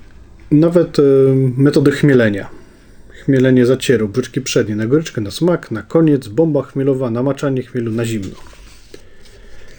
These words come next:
E, cały niedługi, ale jednak rozdział. Ważenie piw kwaśnych, ważenie z owocami, warzywami, przyprawami, ważenie mocnych piw. Jak uważać lagera?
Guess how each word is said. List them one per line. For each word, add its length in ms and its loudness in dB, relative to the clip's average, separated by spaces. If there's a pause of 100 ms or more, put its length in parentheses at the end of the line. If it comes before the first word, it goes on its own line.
(560)
E, 140 -8
cały 440 2 (460)
niedługi, 420 2
ale 160 2
jednak 300 0
rozdział. 280 0
Ważenie 320 0
piw 200 -6
kwaśnych, 560 -10
ważenie 260 2
z 60 0
owocami, 460 0
warzywami, 500 0
przyprawami, 640 -6
ważenie 340 2
mocnych 420 -2
piw. 320 -20 (760)
Jak 200 0
uważać 340 0
lagera? 480 -2